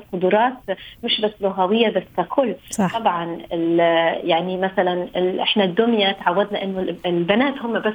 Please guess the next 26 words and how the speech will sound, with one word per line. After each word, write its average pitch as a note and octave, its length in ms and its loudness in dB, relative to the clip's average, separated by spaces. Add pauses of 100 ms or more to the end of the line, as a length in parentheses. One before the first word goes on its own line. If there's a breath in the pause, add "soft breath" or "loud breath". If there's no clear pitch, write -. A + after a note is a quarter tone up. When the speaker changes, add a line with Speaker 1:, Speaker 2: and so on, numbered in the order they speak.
Speaker 1:
اللي E3+ 120 -6
بيلعبوا D#3 440 0
بالدنيا F3+ 320 2
Speaker 2:
مم. F#3+ 100 2 (360 loud breath)
Speaker 1:
أو F3+ 60 4
بالمطبخ G3+ 680 0
مثلا - 360 -14 (200)
أو E3 140 -2
بس، F3+ 140 -8 (120)
يعني D#3+ 440 -4
حتى G#3+ 220 2
الأط-، - 420 -4 (280 loud breath)
الأولاد G#3 260 2
ممكن A3+ 280 -4
يلعب G3+ 280 0
بالسيارة، G#3 520 0 (100)
فأنا F#3 200 -8
ممكن، F#3+ 400 -8 (400 loud breath)
آه، F3 280 4
يعني F#3 680 -2 (280)
لعب G#3+ 240 2
الأدوار G#3 640 0
إنه F#3+ 120 -10
ممكن F#3+ 400 -12
الدمية G3 340 -4
نأكلها، A3 920 0